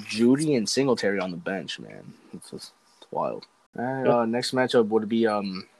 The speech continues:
Speaker 1: that's Yoshi versus you, actually, this week.
Speaker 2: Oh,
Speaker 1: Yeah,
Speaker 2: really?
Speaker 1: so I'll run, I'll run through your team real
Speaker 2: Oh,
Speaker 1: quick.
Speaker 2: yeah.
Speaker 1: Josh Allen, I feel like he's gonna keep this pace up, ridiculous pace.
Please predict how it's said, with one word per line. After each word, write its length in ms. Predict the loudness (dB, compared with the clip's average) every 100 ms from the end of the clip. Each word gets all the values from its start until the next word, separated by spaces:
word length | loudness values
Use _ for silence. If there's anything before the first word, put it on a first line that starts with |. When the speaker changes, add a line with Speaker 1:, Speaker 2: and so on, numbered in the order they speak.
| _ _ _ _ _ _ _ _ _ -12 -12 _ _ _ _ _ _
Speaker 1:
that's 240 | 0 0 2
Yoshi 500 | 6 6 4 0 4
versus 520 | 4 4 0 -2 2
you, 360 | 6 6 4 -6 -4
actually, 520 | -2 -2 -4 -6 -8 _ -8
this 180 | -6 -4
week. 140 | -6 _ _ _ _ _ _ _ -20 -20 -20 _ _ _ _ _ _ -20 -20 -4
Speaker 2:
Oh, 120 | 4
Speaker 1:
Yeah, 140 | 6
Speaker 2:
really? 120 | 6 8
Speaker 1:
so 60 |
I'll 140 | 6 6
run, 260 | 2 -2 -10 -10 -2
I'll 120 | 0
run 200 | -2 -4
through 140 | -4
your 160 | -2 -4
team 220 | -6 -8
real 140 | -4 4
Speaker 2:
Oh, 60 |
Speaker 1:
quick. 120 | 6
Speaker 2:
yeah. 60 | 6
Speaker 1:
Josh 280 | 4 0 0
Allen, 400 | 2 2 0 -6 _ -2
I 260 | 2 2 2 -6
feel 120 | -6
like 140 | -6 -8
he's 140 | -10
gonna 160 | -10 -12
keep 260 | -8 -6
this 220 | -4 -4 -4
pace 300 | 0 0 0
up, 200 | -2 -4 _ _ -20 -10
ridiculous 540 | -6 -4 -2 -2 -4
pace. 360 | -4 -6 -6